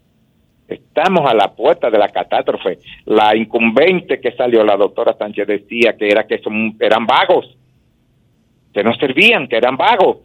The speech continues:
Pues yo, pero esta gente acaban de conseguir dos premios en años anteriores,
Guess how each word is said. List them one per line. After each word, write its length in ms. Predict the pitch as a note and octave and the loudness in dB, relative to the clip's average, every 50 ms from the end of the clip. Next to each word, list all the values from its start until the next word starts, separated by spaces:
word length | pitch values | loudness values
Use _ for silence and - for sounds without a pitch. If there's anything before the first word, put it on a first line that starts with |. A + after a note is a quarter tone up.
| _ _ _ _ | _ _ _ _
Pues 120 | - G2 G2 | -8 -4 -4
yo, 100 | G2 - | -4 -2
pero 180 | - G2 F#2+ G2 | -2 -2 -2 -2
esta 200 | F#2+ - A#2 - | -2 -2 -4 -2
gente 260 | G#2 A#2 A#2+ A2 C#3+ | -2 -2 0 -2 -4
acaban 340 | C3 - B2+ B2+ B2 C3 B2 | -4 -2 0 2 2 2 2
de 100 | B2 A#2+ | 0 -2
conseguir 680 | B2 B2+ A#2 G#2+ - A#2+ A2 A#2 A#2+ A#2+ B2 A#2+ - - - - _ _ _ | -2 -4 -4 -2 -4 -2 0 0 2 2 0 -2 -4 -10 -20 -20 _ _ _
dos 200 | - C3 C3 B2+ - - | -2 -2 -2 -2 -2 -2
premios 460 | C#3+ B2+ B2+ C3+ D3 D#3 D#3 D3 C#3 C3+ | 0 2 2 2 2 2 2 2 2 2
en 100 | C3 C3 | 2 0
años 260 | C3 C#3 C#3 C3 C3 | 0 0 0 0 0
anteriores, 880 | C3 C3 B2+ C3+ B2+ A#2 A2+ A2+ A#2 B2 D3 E3 E3+ D#3 B2 F#2+ - | -2 -2 0 -2 0 2 2 4 4 4 4 4 4 2 2 0 -2